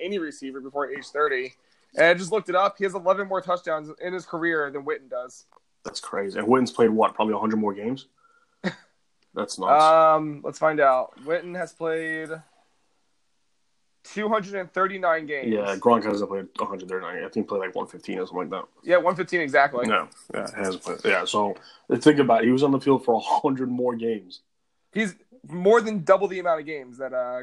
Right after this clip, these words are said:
Speaker 1: Gronk was on.
Speaker 2: Yeah, that's, that's a lot less touchdowns. Uh, whatever. You know, it's just, just funny. Like, 'cause he-, here's my thing. My point is that if you're gonna argue for somebody that somebody's better than Gronk because of that, you just, you need to be consistent with it. So if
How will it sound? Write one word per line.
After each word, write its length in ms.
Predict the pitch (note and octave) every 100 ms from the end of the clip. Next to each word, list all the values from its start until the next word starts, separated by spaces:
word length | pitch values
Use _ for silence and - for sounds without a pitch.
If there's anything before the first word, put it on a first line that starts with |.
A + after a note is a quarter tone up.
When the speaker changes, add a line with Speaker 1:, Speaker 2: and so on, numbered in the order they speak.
| B2
Speaker 1:
Gronk 180 | B2
was 120 | B2+ B2+
on. 140 | B2+ -
Speaker 2:
Yeah, 280 | G#2+ F#2+ E2 _
that's, 260 | - G2+ -
that's 120 | A2+
a 60 | A2+
lot 120 | G2+
less 200 | G2+ F2+
touchdowns. 480 | G2+ - D#2+ F2 - _ - _ _ _ -
Uh, 140 | - -
whatever. 380 | D3+ F2 E2
You 60 | A#2+
know, 160 | B2+ A2
it's 100 | A2
just, 260 | A#2 - _ _ _ _ _ -
just 140 | B2+
funny. 300 | - B2+ A2
Like, 320 | G#2 G#2 - _ _ _ _ _ -
'cause 260 | D#3 D3+ -
he-, 160 | D3 E3+
here's 220 | D#3+ E3
my 160 | D3+ C3+
thing. 180 | A#2
My 220 | A2+ A#2 B2
point 300 | - C3 A#2+
is 100 | G#2+
that 220 | G2+ - _ _ _ _ _ _ _ _ _
if 140 | C3
you're 80 | D#3
gonna 180 | F3+ E3+
argue 460 | B2 B2+ C#3 C#3+ C#3+ _
for 80 | A#2
somebody 280 | B2+ B2+ A2+
that 60 |
somebody's 260 | B2 B2 A2+
better 140 | A#2
than 100 | A2+
Gronk 240 | A2 A2+ G#2+
because 200 | A2 G#2+
of 60 |
that, 180 | G#2 G#2+ -
you 120 | G#2+
just, 220 | A2 -
you 100 | A#2+
need 140 | B2+ A#2+
to 60 |
be 80 | A2+
consistent 420 | - - A2+ G#2
with 160 | G2+ -
it. 100 | -
So 240 | A2+ G2+ - _ _ _
if 320 | - A#2 -